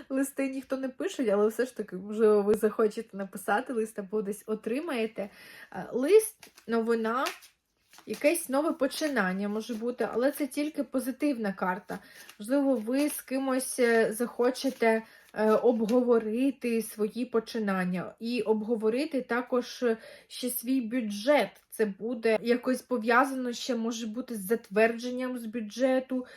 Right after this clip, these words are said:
пере-, перерахування бюджету, планування бюджету. Ось таке.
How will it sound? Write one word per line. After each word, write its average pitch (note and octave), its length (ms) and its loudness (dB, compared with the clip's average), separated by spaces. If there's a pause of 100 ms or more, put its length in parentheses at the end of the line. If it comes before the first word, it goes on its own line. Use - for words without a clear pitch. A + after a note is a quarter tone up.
(280)
пере-, A#3+ 420 4
перерахування B3 1080 0
бюджету, A#3 720 0
планування A#3 840 2
бюджету. A#3 920 -2 (1040)
Ось G3+ 140 -10
таке. G#3 380 -8